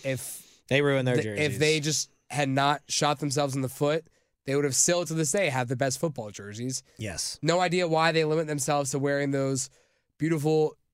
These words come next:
Speaker 1: throwbacks, what, once or twice a year?
Speaker 2: It's like Pitt. When Pitt just got away
Speaker 1: Brings
Speaker 2: from
Speaker 1: out
Speaker 2: the
Speaker 1: the
Speaker 2: script
Speaker 1: script.
Speaker 2: and the yellow
Speaker 1: Yeah.
Speaker 2: and the, the old yellow and blue colors, and they were that royal gold color and no script.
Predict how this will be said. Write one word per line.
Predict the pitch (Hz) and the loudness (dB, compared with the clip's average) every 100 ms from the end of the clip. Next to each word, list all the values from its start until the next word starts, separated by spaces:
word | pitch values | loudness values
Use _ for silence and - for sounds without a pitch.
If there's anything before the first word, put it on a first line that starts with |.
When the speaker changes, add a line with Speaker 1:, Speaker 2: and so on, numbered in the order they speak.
| - | -12
Speaker 1:
throwbacks, | - 151 165 147 131 127 - | -2 0 2 4 4 2 -2
what, | 135 - | -4 -4
once | 127 135 135 | -2 0 -2
or | |
twice | 135 131 135 135 | -2 0 0 0
a | |
year? | 123 175 117 110 | 0 0 -2 -2
Speaker 2:
It's | 147 - | 2 4
like | 127 107 | 2 0
Pitt. | - 107 - _ - | -2 -2 -4 _ -4
When | 123 | -2
Pitt | 113 131 131 | 0 -2 -2
just | - 117 - | -4 -4 0
got | 123 120 | 2 2
away | 117 | 4
Speaker 1:
Brings | 151 | 4
Speaker 2:
from | 151 | 4
Speaker 1:
out | 147 | 2
Speaker 2:
the | |
Speaker 1:
the | 120 | 4
Speaker 2:
script | - - 143 | 4 4 4
Speaker 1:
script. | 165 - | 4 2
Speaker 2:
and | 127 | 0
the | 123 | 2
yellow | 123 127 | 2 4
Speaker 1:
Yeah. | 127 170 | 4 4
Speaker 2:
and | 120 117 | 2 -2
the, | 110 | -2
the | 127 | 0
old | 120 123 131 | 2 2 2
yellow | 123 127 127 | 0 0 2
and | 123 | 0
blue | 123 123 | 0 0
colors, | 135 123 107 | 0 -2 0
and | |
they | 120 | 0
were | 117 | 0
that | 113 95 | 0 -2
royal | 110 113 117 113 | -2 0 0 -2
gold | 113 113 113 120 | -4 -4 -2 -2
color | - 123 117 117 117 | 0 0 2 0 -2
and | - 107 | -8 -8
no | 110 | -4
script. | 107 - 117 113 - - | -4 -2 0 -2 -4 -14